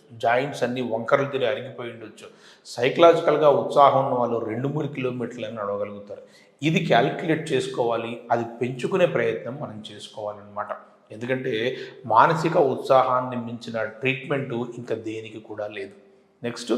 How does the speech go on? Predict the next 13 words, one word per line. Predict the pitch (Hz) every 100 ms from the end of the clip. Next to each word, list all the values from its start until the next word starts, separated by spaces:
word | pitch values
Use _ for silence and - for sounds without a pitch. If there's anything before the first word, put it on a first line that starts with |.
| - - - 117 120
డైట్ | 135 160 -
పరంగా | 135 131 123 104 110 - - - - - _ -
చూసుకుంటే | 131 - 143 - 110 117 110 - - - - 113 107
బెల్లం, | 113 123 - - - - - 120
మన | 120 113 113 117 - - - -
వంటగదిలో | 113 113 135 131 135 123
దొరికే | 117 117 113 110 113 113
బెల్లం, | 113 104 - - -
ఎనీ | 127 170 156
రకం | 131 127 127
బెల్లం, | 110 113 104 - 117
ఏ | 113
బెల్లమైనా | 113 113 113 117